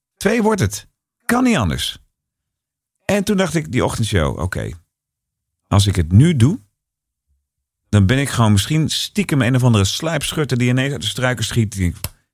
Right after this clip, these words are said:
"Jezus, die hadden we niet zien aankomen. Ekdom in de ochtend."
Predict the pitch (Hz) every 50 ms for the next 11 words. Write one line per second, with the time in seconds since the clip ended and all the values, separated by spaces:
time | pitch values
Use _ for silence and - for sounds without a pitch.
0 | _ _ - 165 175 147 101 87 80 123 156 156 131 110 104 92 87 98 87 82
1 | 85 - - 82 85 104 139 190 214 - _ _ _ _ - - 131 147 156 143
2 | 123 107 95 101 - - 170 - - 120 160 247 - -